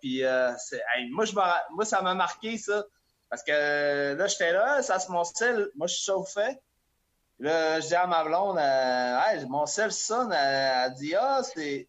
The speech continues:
tu connais-tu Vincent Aubry ? » Je dis, « Ben oui, c'est le D J du Centre Bell. » Elle dit, « Ah oui, oui, oui. » Et elle, ben, il t'a envoyé un message. Elle dit, « Lis-moi-les. »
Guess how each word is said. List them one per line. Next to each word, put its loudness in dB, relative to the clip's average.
tu -18
connais-tu -2
Vincent 0
Aubry ? » -6
Je -16
dis, « -16
Ben -4
oui, -4
c'est -8
le -12
D -8
J -6
du -2
Centre -2
Bell. » 0
Elle -2
dit, « -4
Ah 0
oui, 2
oui, 0
oui. » -2
Et -6
elle, 0
ben, 0
il -6
t'a 2
envoyé 2
un 2
message. 2
Elle -4
dit, « -10
Lis-moi-les. » 2